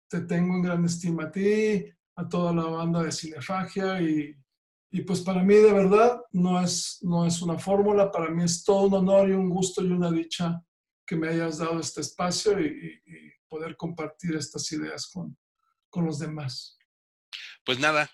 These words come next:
Speaker 2: no, no nos queda más que el compromiso de, de cuidarnos, vernos pronto y echarnos unos buenos mezcalitos.
Speaker 1: Claro que sí. Oj-, ojalá que esa época, ese momento llegue lo más pronto que se pueda.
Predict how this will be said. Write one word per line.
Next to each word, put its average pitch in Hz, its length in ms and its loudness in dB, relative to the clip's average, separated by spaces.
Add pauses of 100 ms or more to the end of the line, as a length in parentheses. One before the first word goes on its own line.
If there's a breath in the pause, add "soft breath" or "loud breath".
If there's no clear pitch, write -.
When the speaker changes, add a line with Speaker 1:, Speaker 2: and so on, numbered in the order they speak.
(100)
Speaker 2:
no, 147 140 -4
no 165 220 -2
nos 170 220 -2
queda 180 140 2
más 156 180 -2
que 135 80 0
el 120 100 -6
compromiso 131 680 -6
de, 104 480 -2 (460 loud breath)
de 110 140 -2
cuidarnos, 170 1040 -2
vernos 151 600 -2
pronto 165 440 -4
y 110 300 -2
echarnos 127 420 -6
unos 135 220 -8
buenos 131 260 -6
mezcalitos. - 920 -4 (280)
Speaker 1:
Claro 185 320 2
que 185 100 -2
sí. 190 340 0 (520)
Oj-, - 420 -8
ojalá 185 440 0
que 208 100 4
esa 190 320 4
época, 175 580 -2
ese 170 220 -2
momento 175 400 0
llegue 175 380 2 (300)
lo 175 120 -6
más 160 240 -8
pronto 175 340 -4
que - 80 -14
se 139 200 -6
pueda. - 240 -10